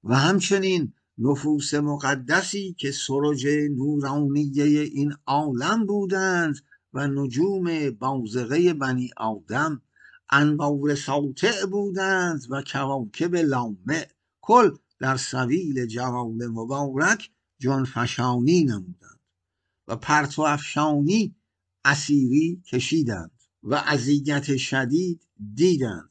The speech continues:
و تالان و تاراج شدند و به حبس و زندان افتادند و عاقبت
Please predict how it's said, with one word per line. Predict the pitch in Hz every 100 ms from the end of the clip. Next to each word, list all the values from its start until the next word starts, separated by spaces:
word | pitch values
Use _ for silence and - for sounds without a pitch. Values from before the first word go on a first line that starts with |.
| -
و | 131
تالان | 135 147 151 147 147 202 220 208 190 170 127
و | 135 147
تاراج | 139 147 147 143 147 147 147
شدند | 143 - 185 214 214 208 190 170 143
و | 135 143
به | 143
حبس | 127 180 196 190 180 - -
و | 135
زندان | 127 143 147 139 147 143 147 143 147
افتادند | 139 143 - 160 208 208 208 202 190 170 147 _ _ _ -
و | 139
عاقبت | 120 143 147 143 139 147 208 - -